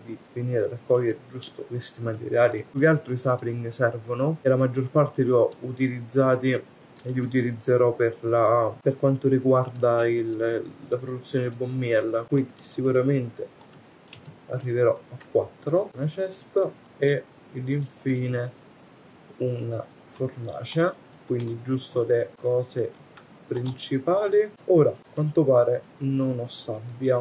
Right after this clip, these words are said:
non appena avrò la possibilità, ma voglio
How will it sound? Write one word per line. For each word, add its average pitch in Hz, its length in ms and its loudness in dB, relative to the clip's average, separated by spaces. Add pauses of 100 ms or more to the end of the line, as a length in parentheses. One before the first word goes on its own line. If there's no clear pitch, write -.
(200)
non 151 260 6
appena 151 460 2
avrò 131 320 2 (160)
la 117 640 0 (180)
possibilità, 143 1000 0 (760)
ma 131 140 2
voglio 127 360 0